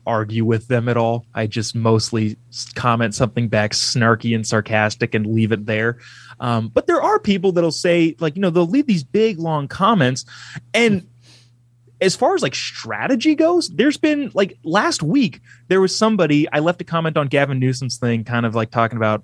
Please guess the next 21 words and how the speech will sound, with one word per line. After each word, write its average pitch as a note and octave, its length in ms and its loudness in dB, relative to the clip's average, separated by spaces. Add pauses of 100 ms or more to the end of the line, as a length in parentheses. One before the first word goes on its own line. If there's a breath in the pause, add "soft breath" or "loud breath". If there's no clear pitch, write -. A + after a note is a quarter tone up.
(120)
whatever F3+ 540 2
it A#2 80 4
is G#2+ 140 2
that A2 80 -2
I - 20 -2
was G2 80 -6
talking G2+ 220 -4
about. G2+ 180 -2
Somebody B3 200 0
left D#3+ 160 2
this B2+ 100 -6
big B3 280 0
old G3 180 0
comment. D#3 440 -2 (460 loud breath)
I C4 140 4
responded G#3 520 2
back, G3 380 2
and D#3+ 100 -4
they F#3 60 0
were F3+ 80 0
like, E3 140 0